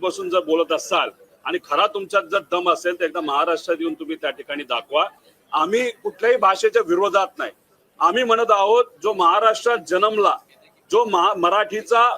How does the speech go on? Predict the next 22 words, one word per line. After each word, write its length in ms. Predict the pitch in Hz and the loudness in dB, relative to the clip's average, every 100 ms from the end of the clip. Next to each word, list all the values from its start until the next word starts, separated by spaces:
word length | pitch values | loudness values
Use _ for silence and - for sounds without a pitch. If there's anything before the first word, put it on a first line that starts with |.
| - | -8
मान 380 | 139 160 240 226 | -2 0 0 0
सन्मान 440 | 220 220 233 226 | -2 2 0 0
ठेवतो, 320 | 190 196 226 | -2 0 0
तो 140 | 220 269 | 2 2
मराठी 420 | 269 233 220 202 | 4 2 0 -2
माणूस. 360 | 165 131 101 - _ _ _ - | -2 -2 -8 -18 _ _ _ -4
आम्ही 200 | 196 220 | 0 2
न 60 | |
गुजरातींच्या 680 | 240 175 170 214 220 233 233 | 2 0 2 2 2 0 0
विरोधात 420 | 226 214 226 220 220 | 2 4 4 4 2
आहे, 140 | 233 226 | 2 4
न 80 | |
आम्ही, 360 | 220 214 220 226 - - _ 160 | 2 2 2 2 -2 -12 _ -2
अ, 60 | |
र-, 680 | 175 175 175 170 165 160 151 - 160 | 2 2 2 2 2 2 -2 -6 -2
मारवाड्यांच्या 580 | 170 190 226 233 220 233 | 0 2 0 0 0 0
विरोधात 420 | 202 226 220 214 | 2 4 4 4
आहे. 60 | 233 | 2
आम्ही 300 | 185 208 247 | 0 -2 -2
सर्वजण 460 | 233 226 240 254 | -2 2 2 2
सगळ्यांबरोबर 680 | 240 208 233 233 226 226 233 | 0 -2 0 2 2 2 4
आहोत. 200 | 208 | 4